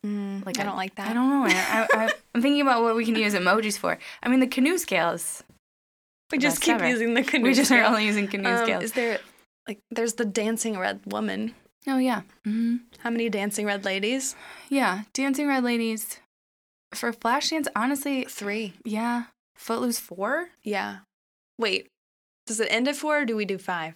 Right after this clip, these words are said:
Speaker 2: I think we do five.
Speaker 1: I don't know our own scale.
Speaker 2: I think we do five.
Speaker 1: Then I would go Footloose four and a half.
Speaker 2: Really?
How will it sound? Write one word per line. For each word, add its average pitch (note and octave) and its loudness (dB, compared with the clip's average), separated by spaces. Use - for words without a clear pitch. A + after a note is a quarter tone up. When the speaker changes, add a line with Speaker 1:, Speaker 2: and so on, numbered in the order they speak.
Speaker 2:
I G#3+ -4
think G#3+ 0
we F#3+ -2
do E3+ -6
five. F3+ -4
Speaker 1:
I A3+ 0
don't G#3 -2
know F#3+ -6
our F#3 -6
own G3 -8
scale. A3 -8
Speaker 2:
I C#4+ 0
think D4+ 2
we A3+ 2
do F#3 -2
five. E3 -6
Speaker 1:
Then C4 2
I C4+ 2
would F4+ -4
go A3 -2
Footloose - -8
four - -8
and F#3+ -6
a F3 -8
half. E3+ -8
Speaker 2:
Really? F#3 -4